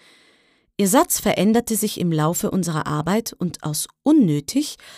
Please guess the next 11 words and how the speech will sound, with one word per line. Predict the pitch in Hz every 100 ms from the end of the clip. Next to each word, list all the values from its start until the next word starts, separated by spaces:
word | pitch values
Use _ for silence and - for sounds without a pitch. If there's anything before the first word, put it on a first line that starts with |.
| -
wurde | - 208 214
schließlich | - 240 233 220 - - - -
nicht | 220 233 -
mein | 214 208 214
Ding, | 185 147 143 -
weil | 165 151 143
zu | - 165
kompliziert, | 160 143 151 151 214 254 247 - - _
anstrengend, | 196 226 - 196 190 185 - -
unangenehm, | 254 240 190 185 180 175 175 - _ -
aufregend, | 180 180 - 165 175 170